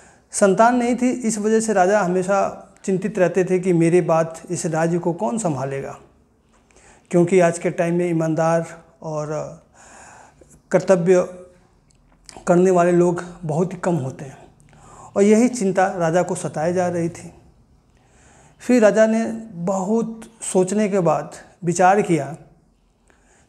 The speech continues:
कि क्यों ना राज्य के ही किसी बच्चे को मैं अपना उत्तराधिकारी बना दूं कि मेरे बाद वो इस राज्य को संभाल ले।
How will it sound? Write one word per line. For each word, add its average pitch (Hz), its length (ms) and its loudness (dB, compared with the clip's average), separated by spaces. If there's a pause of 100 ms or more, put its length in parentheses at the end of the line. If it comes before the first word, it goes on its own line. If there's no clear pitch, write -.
कि 202 80 -2
क्यों 285 260 4
ना 285 320 0
राज्य 170 480 0
के 233 160 0
ही 220 100 2
किसी 214 280 -4
बच्चे 175 360 -2
को 208 120 -2
मैं 196 340 0
अपना 180 360 -2
उत्तराधिकारी 170 1160 -2
बना 160 240 2
दूं 151 180 -8
कि 180 220 0
मेरे 185 300 6
बाद 156 400 -4 (800)
वो 240 180 -2
इस 233 180 0
राज्य 220 240 4
को 226 140 -2
संभाल 226 380 0
ले। 262 60 -2